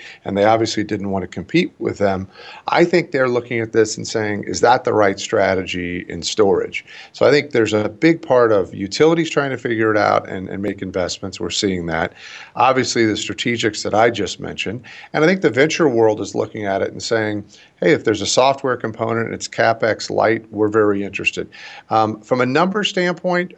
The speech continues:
um, you know, look, you, you guys report the, the, the numbers. I think that they're very accurate, and it probably does get, we do get our unfair share as an industry of what's going on, but it's a huge market.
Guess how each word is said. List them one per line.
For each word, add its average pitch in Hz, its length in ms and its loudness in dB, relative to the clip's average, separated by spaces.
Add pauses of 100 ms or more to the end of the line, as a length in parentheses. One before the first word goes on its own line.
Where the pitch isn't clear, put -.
um, 58 420 0
you 147 140 -4
know, 113 100 2
look, 110 220 -2
you, - 320 -8
you 123 180 -4
guys 120 360 2
report 113 440 0
the, - 100 -8
the, - 180 -8
the 107 160 -2
numbers. 107 420 0
I 104 160 4
think 107 280 -2
that - 360 -4
they're 101 140 -2
very 107 260 6
accurate, 117 560 2
and 101 400 -6 (380)
it - 140 -4
probably 113 420 2
does 110 280 2
get, 107 300 -2
we 110 140 -6
do 113 160 -4
get 117 120 4
our 110 160 4
unfair 110 440 0
share 104 360 0
as 104 140 -2
an 98 120 -6
industry 104 520 -2
of 92 100 -2
what's 98 200 -2
going 101 320 0
on, 110 320 0
but 107 220 2 (360)
it's 120 200 2
a - 60 4
huge 143 320 4
market. 113 460 0